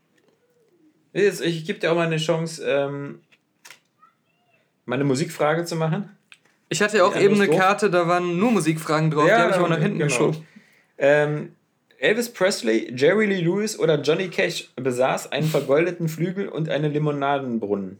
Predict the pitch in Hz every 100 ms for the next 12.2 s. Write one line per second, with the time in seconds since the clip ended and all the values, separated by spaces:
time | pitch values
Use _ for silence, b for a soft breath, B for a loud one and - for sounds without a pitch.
0 | _ - 156 107 120 110 107 110 98 92
1 | 90 95 - b b b 110 117 113 -
2 | - 151 180 180 156 151 123 127 156 143
3 | 117 139 156 156 120 127 127 117 131 175
4 | 202 170 151 170 170 131 120 143 143 143
5 | 123 101 101 98 98 120 147 143 - 170
6 | 170 170 127 127 143 135 131 147 160 156
7 | - 123 120 117 120 123 113 90 - -
8 | _ _ _ _ _ _ _ _ _ -
9 | - _ _ _ _ _ _ - 117 -
10 | 139 160 - - 101 - - - - b
11 | b b _ - 160 160 - - - 120
12 | 113